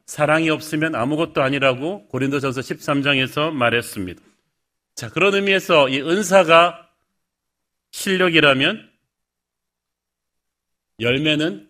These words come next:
그 실력을 담아낼 수 있는 인격적인 그릇입니다. 은사가 칼이라면 열매는 칼집이죠. 성령의 은사가 엑셀레이터라면 성령의 열매는 브레이크입니다. 둘이 서로 함께 있어야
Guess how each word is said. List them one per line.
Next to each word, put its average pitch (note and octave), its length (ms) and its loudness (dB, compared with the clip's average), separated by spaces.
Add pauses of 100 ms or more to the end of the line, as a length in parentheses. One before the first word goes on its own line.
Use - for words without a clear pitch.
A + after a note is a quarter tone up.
(100)
그 C#3 80 -4
실력을 E3 480 -4
담아낼 C#3+ 440 -4
수 C#3 300 -10
있는 C#3 360 -4
인격적인 D3+ 680 -6
그릇입니다. A2 580 -6 (460)
은사가 D3 480 0
칼이라면 D#3+ 760 -2
열매는 D3+ 640 0 (200)
칼집이죠. C#3+ 720 -4 (440)
성령의 D#3+ 500 0
은사가 E3 420 0
엑셀레이터라면 E3 1000 -4 (220)
성령의 D3+ 580 0
열매는 C#3+ 540 -4 (220)
브레이크입니다. C#3 640 -2 (680)
둘이 D3+ 260 -2
서로 E3 260 2
함께 G3 380 -2
있어야 F3+ 640 0